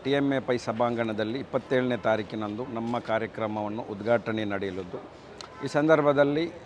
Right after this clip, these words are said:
ದಕ್ಷಿಣ ಕನ್ನಡ ಜಿಲ್ಲೆಯ ಎಲ್ಲ ಪೋಷಕರನ್ನು, ಸಹೃದಯ ನಾಗರಿಕರನ್ನು, ವಿದ್ಯಾರ್ಥಿಗಳನ್ನು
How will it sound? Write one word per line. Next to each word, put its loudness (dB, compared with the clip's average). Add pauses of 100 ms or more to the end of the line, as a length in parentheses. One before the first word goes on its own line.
(120)
ದಕ್ಷಿಣ -2
ಕನ್ನಡ 2
ಜಿಲ್ಲೆಯ 2 (120)
ಎಲ್ಲ 2
ಪೋಷಕರನ್ನು, -2 (600)
ಸಹೃದಯ 6 (320)
ನಾಗರಿಕರನ್ನು, 0 (100)
ವಿದ್ಯಾರ್ಥಿಗಳನ್ನು 0